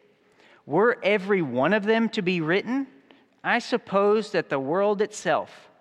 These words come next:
could not contain the books that would be written."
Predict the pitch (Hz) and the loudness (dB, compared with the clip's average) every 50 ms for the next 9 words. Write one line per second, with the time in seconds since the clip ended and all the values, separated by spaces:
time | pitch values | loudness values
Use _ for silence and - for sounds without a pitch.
0 | _ _ - 160 160 160 165 165 - - - 151 131 120 - - 165 175 180 185 | _ _ -4 -4 0 2 0 0 0 -2 -6 -6 -6 -6 -4 -4 -2 -2 -2 -2
1 | 185 180 185 185 156 143 131 156 131 85 - - - - - - - - - - | -2 -2 -2 -2 -4 -2 0 0 0 0 -2 -10 -18 -18 -18 -20 -20 -20 -20 -20
2 | - _ _ - 120 117 - 113 120 135 131 127 120 139 127 113 117 110 - - | -20 _ _ -4 -4 -4 -4 -4 -6 -6 -6 -6 -6 -6 -6 -6 -6 -8 -8 -8
3 | 101 104 | -12 -16